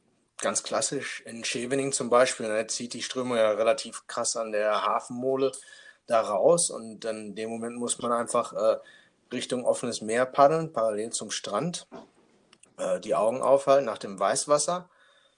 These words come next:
und, äh, dann versuchen, da wieder rein zu paddeln und das müsste dann dort besser gehen, ne? Und halt immer die Orientierung so dabei im Blick halten. Ähm, was halt wichtig z-, wiss-, zu wissen ist für Anfänger,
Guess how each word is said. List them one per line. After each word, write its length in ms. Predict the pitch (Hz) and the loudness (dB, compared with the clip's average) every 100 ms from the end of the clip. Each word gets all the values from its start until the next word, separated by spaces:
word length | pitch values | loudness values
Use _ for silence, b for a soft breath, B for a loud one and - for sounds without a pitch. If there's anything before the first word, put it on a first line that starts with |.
| b _ - | b _ -10
und, 480 | 127 127 127 131 | -6 -4 -4 -2
äh, 280 | 123 123 123 120 - _ _ - | 2 4 2 0 -12 _ _ -6
dann 340 | 120 117 120 101 | -4 -2 -4 -6
versuchen, 460 | 123 120 127 123 | -6 -4 -6 -4
da 260 | 113 107 127 | 0 2 4
wieder 420 | 139 131 131 131 - | 6 6 4 -2 -6
rein 260 | 110 117 139 | -2 0 -2
zu 160 | 139 | -4
paddeln 500 | 143 143 151 160 156 - _ _ _ b b b b b - | 4 4 4 -4 -6 -14 _ _ _ b b b b b -8
und 280 | 120 120 120 | -4 -2 0
das 200 | 117 107 | -2 -2
müsste 380 | 120 135 - | -2 -2 0
dann 200 | 135 139 | 4 4
dort 280 | 127 139 143 | 6 4 6
besser 260 | 139 139 110 | 2 2 -2
gehen, 320 | 87 95 85 | -4 -14 -12
ne? 100 | 104 | -10
Und 160 | 127 113 | -8 -6
halt 140 | 120 | -4
immer 480 | 127 131 135 131 127 _ | -2 2 4 2 -4 _
die 260 | - 110 117 | -18 -8 -4
Orientierung 560 | 113 110 - 117 107 | -4 -4 -6 -6 -8
so 320 | 95 104 101 85 _ - | -6 -4 -4 -8 _ -10
dabei 320 | 104 104 101 | -4 -2 -2
im 160 | 98 92 | -4 -8
Blick 260 | 104 - | -10 -8
halten. 380 | 98 95 - 113 _ _ b b b - | -8 -6 -8 -18 _ _ b b b -10
Ähm, 440 | 104 104 101 101 _ _ _ _ | -4 -2 -2 -8 _ _ _ _
was 160 | 104 104 | -2 2
halt 180 | 120 101 | 2 0
wichtig 340 | - 147 - | -8 -8 -10
z-, 300 | - - 143 | -8 -8 -2
wiss-, 200 | 135 135 | -2 0
zu 180 | - 117 | -4 -4
wissen 240 | 135 - | -2 -2
ist 160 | 151 135 | -2 -2
für 140 | - | -2
Anfänger, 560 | - 135 - 127 131 131 | -2 -6 -2 -2 0 -2